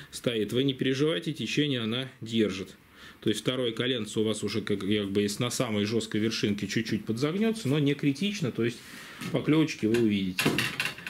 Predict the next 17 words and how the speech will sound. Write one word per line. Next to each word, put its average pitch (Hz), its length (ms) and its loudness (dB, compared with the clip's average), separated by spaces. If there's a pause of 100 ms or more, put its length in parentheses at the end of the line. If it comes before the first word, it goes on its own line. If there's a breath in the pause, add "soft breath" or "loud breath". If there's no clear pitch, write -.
(240 loud breath)
Значит, 127 380 0
и 170 140 4
последний, 185 680 0 (340 loud breath)
это 127 240 2
у 127 80 6
нас 127 240 0
четыреста 135 540 2
двадцать 151 440 0
сто 180 200 2
восемьдесят. 175 460 0 (2000 loud breath)
Вот 143 100 -4
такая 117 300 0
мощная 127 420 2
палка, 196 380 -2
это 110 440 0
дальние 120 460 -2
дистанции, 147 720 0